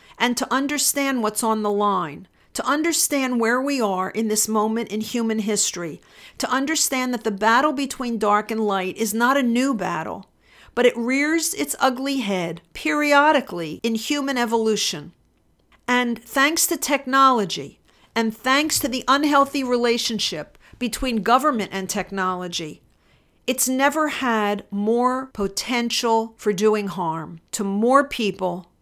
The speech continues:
with more severity and more long-lasting than ever before in human history. So wake up. Don't be woke. Wake up and understand what time it is,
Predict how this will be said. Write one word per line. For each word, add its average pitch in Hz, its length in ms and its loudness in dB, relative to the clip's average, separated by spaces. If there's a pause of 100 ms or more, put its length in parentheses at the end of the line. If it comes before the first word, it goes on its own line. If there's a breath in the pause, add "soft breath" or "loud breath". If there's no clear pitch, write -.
(220)
with 196 180 -2
more 247 320 4
severity 190 880 2 (200)
and 226 160 4
more 247 380 4
long-lasting 226 1120 2 (280 soft breath)
than 226 240 -4
ever 247 240 2
before 233 540 2
in 196 100 -2
human 202 360 -2
history. 175 600 -6 (420 soft breath)
So - 280 4
wake 240 420 2
up. - 380 4 (420)
Don't 247 260 2
be 349 140 4
woke. 226 640 4 (320)
Wake 226 420 2
up 320 400 6 (540)
and 220 220 2
understand 262 720 2
what 254 200 0
time 269 420 0
it 180 80 -2
is, - 460 -4